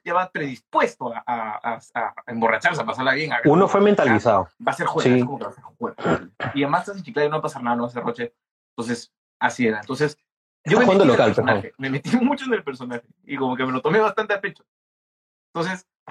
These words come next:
Speaker 1: por eso explica que desde que nos fuimos al aeropuerto, yo le pedí al chofer que por favor nos recogiera a mí, a ti, al Chato y les compré, y les compré trago para ir tomando al aeropuerto porque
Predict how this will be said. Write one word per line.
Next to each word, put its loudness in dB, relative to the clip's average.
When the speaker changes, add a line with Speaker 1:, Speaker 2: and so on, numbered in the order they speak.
Speaker 1:
por 4
eso -2
explica -4
que -4
desde -8
que -10
nos -2
fuimos -4
al 2
aeropuerto, -2
yo -8
le -2
pedí -6
al -4
chofer 0
que -4
por -4
favor 2
nos -6
recogiera -2
a -4
mí, -4
a -6
ti, -8
al -2
Chato -8
y -18
les -8
compré, -10
y -20
les -16
compré -10
trago 2
para -14
ir -16
tomando -6
al -10
aeropuerto -10
porque -2